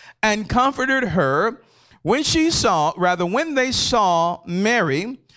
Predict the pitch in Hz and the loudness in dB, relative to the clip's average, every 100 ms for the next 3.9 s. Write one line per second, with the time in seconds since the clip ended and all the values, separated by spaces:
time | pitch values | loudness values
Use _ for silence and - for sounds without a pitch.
0 | _ - 175 143 - 240 269 285 226 208 | _ 0 0 0 -2 0 2 2 2 2
1 | 202 165 226 233 156 233 277 254 - 123 | 2 2 0 0 -2 -2 -2 -2 -4 -4
2 | 117 147 262 - _ _ _ _ _ _ | -2 -2 -4 -10 _ _ _ _ _ _
3 | - 156 165 196 262 233 165 156 - | -4 -2 0 0 0 0 0 -2 -6